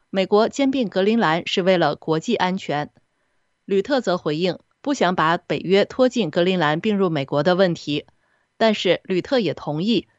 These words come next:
必须当心中国和俄罗斯在北极地区的动向，以及缺少破冰船的情况。他说，因此，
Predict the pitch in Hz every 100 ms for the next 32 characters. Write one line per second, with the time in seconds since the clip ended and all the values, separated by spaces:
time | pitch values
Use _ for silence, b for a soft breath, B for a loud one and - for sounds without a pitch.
0 | _ - 254 262 240 220 220 220 214 247
1 | 240 156 160 156 - 170 180 - 226 214
2 | 185 - 139 - 160 226 202 - 185 151
3 | 190 165 - 151 - _ _ _ - 170
4 | 175 180 - 233 220 170 147 - 226 240
5 | 254 - 135 175 - 147 143 170 143 _
6 | _ _ _ _ _ - 180 175 175 -
7 | _ _ _ - 202 202 160 -